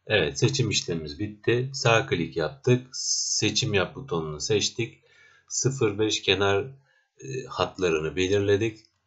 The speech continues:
Tamam dedik. Bakın seçili hale geldi.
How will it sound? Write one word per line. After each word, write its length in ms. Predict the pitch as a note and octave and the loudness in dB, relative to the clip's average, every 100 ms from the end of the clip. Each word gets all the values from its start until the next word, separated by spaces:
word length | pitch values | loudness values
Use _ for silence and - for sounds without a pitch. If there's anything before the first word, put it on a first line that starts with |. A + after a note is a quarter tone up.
| _ | _
Tamam 400 | - G2 G#2+ A2 | 0 4 4 4
dedik. 400 | G#2 G#2 G#2+ - | 2 2 -6 -4
Bakın 280 | G2+ - G2 | -4 -2 -4
seçili 420 | G2 F#2+ - F#2+ | 0 0 0 -2
hale 320 | E2+ E2 D#2 | 0 -2 -4
geldi. 600 | D2 F#2 G2 E2+ G#2+ C#3 | -4 -4 -4 -6 -6 -6